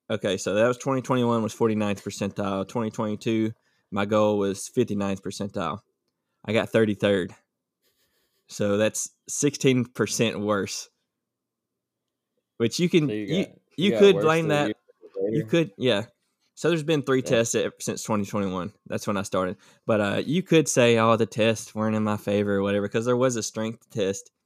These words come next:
Speaker 1: in twenty twenty-one, which I consider myself not very strong. But it's my theory that most CrossFitters aren't very strong at all. Uh, so if there's a strength test, I'm gonna come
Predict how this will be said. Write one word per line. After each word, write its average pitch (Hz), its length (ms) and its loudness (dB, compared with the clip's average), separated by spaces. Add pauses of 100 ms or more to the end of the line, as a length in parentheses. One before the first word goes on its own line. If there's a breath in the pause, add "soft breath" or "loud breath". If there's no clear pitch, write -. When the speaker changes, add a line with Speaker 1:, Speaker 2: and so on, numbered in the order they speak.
(280)
Speaker 1:
in 107 120 -8
twenty 104 240 -4
twenty-one, 98 560 -4 (360 soft breath)
which 107 260 -2
I 143 460 6 (280)
consider 123 300 -4
myself 110 360 -2
not 110 200 -2
very 101 160 -2
strong. 98 440 -6 (680)
But 107 360 -2 (800)
it's 123 160 -4
my 139 180 2
theory 113 300 2
that 101 120 -2
most 113 260 0
CrossFitters 107 720 -4 (320)
aren't 104 180 0
very 101 160 0
strong 104 280 -2
at 98 60 -2
all. 98 360 -4 (600)
Uh, 90 240 -4
so 104 340 0
if 110 220 0
there's 123 180 0
a 110 60 -2
strength 120 340 -2
test, 113 300 0
I'm 110 120 0
gonna 107 160 0
come 104 440 -4